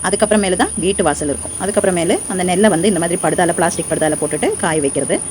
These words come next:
அது வந்து பச்சரிசி, பச்சரிசியா எடுக்கிறது. புழுங்கரிசியா எடுக்கணும்னா அது ஒரு தடவை வேக வச்சுட்டு, நெல்லை வேக வச்சுட்டு குத்துனா தான், நெ-, மிஷினில் கொடுத்து இடிச்சிட்டு வந்தா தான் அது வந்து புழுங்கலரிசி. இது வந்து நெல்லு குத்து பச்சரிசி அப்படின்வாங்க, நெல்லு குத்தரி அப்படின்வாங்க.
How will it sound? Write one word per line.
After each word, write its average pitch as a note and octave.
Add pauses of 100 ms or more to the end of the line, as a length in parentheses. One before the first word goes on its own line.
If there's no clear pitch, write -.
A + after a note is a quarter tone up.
(340)
அது G3
வந்து G3
பச்சரிசி, - (420)
பச்சரிசியா F#3
எடுக்கிறது. D3 (560)
புழுங்கரிசியா A3
எடுக்கணும்னா F3
அது A3
ஒரு E3+
தடவை E3 (460)
வேக F#3
வச்சுட்டு, F3
நெல்லை G3+
வேக E3+
வச்சுட்டு -
குத்துனா E3
தான், G#3
நெ-, D#3
மிஷினில் F#3+
கொடுத்து A3 (340)
இடிச்சிட்டு F#3+
வந்தா D#3+
தான் G#3+
அது D#3
வந்து E3
புழுங்கலரிசி. D3+
இது G#3+
வந்து F#3+ (460)
நெல்லு G3+
குத்து B3
பச்சரிசி D3+
அப்படின்வாங்க, C#3+ (760)
நெல்லு E3+
குத்தரி E3+
அப்படின்வாங்க. C#3